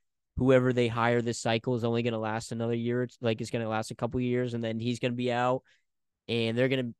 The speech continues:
be back in the cycle of trying to find a coach while they had one who was really good,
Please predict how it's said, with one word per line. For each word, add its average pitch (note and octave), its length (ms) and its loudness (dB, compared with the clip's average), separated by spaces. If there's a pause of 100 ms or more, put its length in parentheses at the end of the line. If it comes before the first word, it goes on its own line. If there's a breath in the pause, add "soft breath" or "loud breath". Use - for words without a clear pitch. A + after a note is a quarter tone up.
be C3+ 180 -8 (120)
back B2+ 240 -2
in C3 60 -6
the A#2+ 60 -2
cycle B2 320 -2
of A2 80 -10
trying B2 140 0
to A#2 40 0
find A#2+ 200 -2
a G#2+ 40 -6
coach - 340 2
while A2 180 2
they A2+ 120 0
had A#2 340 -2
one G2 320 -8 (580)
who B2 100 0
was A2+ 240 0
really B2+ 320 4
good, A2+ 400 0